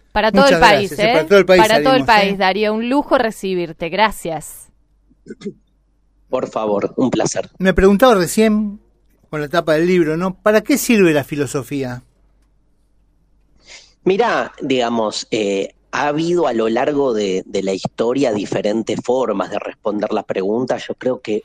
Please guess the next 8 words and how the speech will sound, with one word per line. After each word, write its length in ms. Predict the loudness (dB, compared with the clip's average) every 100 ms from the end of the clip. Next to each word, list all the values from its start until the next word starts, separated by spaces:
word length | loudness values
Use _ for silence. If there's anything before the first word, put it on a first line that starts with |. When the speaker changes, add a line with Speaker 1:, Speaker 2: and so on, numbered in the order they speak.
| _
Speaker 3:
hoy 280 | -4 -2 -2
más 220 | -4 -4
que 180 | -4 -2
nunca 680 | -2 -2 -2 -2 -2 -4 -6 _ -20 _ _
es 220 | -6 -4 -2
una 200 | -2 -2
manera 680 | -2 -2 -2 -2 -2 -4 -8 _ -18 _
de 720 | -20 -8 -6 -4 -6 -8 -12